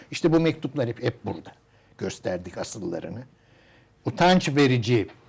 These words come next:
e, halifemiz üçüncü Selim açısından büyük bir, hani, e, ne derler,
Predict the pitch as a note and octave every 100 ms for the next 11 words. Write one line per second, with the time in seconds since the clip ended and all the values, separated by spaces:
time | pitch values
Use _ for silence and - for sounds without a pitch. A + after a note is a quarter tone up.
0 | _ _ _ A2+ A2 A2 G#2+ G2+ F#2+ F2+
1 | G2+ F#2+ C3 C3 C#3 C3+ C#3 - - _
2 | _ _ - - C3+ C3+ - C3+ B2 A2+
3 | A2 - A#2 G#2 G#2+ C#3+ E3+ - _ _
4 | _ _ A#2 F#3 E3 D#3+ D#3+ C3 C3+ B2
5 | - _ _ B2 A#2 A#2+ B2+ A#2 A2 A#2
6 | B2